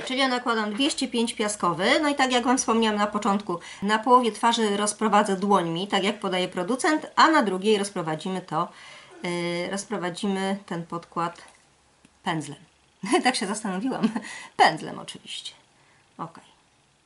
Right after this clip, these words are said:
Bardzo fajny kolor w ogóle jest ten piaskowy dwieście pięć. To jest taki lekko przybrudzony, żółtawy kolor.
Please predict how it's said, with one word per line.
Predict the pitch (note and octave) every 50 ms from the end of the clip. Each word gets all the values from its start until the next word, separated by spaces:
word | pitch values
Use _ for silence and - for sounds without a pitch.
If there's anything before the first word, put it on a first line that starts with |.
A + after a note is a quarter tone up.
| _ _ _ _ _ _ - - - _ _
Bardzo | A3 B3+ G4 - G4+
fajny | - D4+ D#4+ D#4 D4+ D4+
kolor | - - F#4+ C4+ F#3 E3
w | D3+ D#3+
ogóle | D#3 D#3+ E3 E3
jest | E3 D#3+ - - -
ten | E3+ E3 D#3+
piaskowy | D#3 D#3 D3+ - - - G3+ E3+ F3 E3+
dwieście | E3+ E3 E3+ F3 - - - E3
pięć. | E3 - - D3+ D#3+ - D3+ -
To | - F#3
jest | F3+ -
taki | G#3 G3 G3+ - G#3 G#3 G#3 G3+ G3+ - _ - - - _ -
lekko | E3+ F#3+ A#3+ D4 G4+ - - - C#4+
przybrudzony, | C#4+ - - - A3+ G3 G#3 F#3+ F3 F#3 A3+ A#3+ A#3+ A#3 B3 A#3+ - - - - - - - - - -
żółtawy | - G3+ G#3 G3+ G3+ - B3 A#3 A#3 A#3 B3
kolor. | A3+ - - - G#3 F3+ D#3 D#3 D#3+ F3+ G#3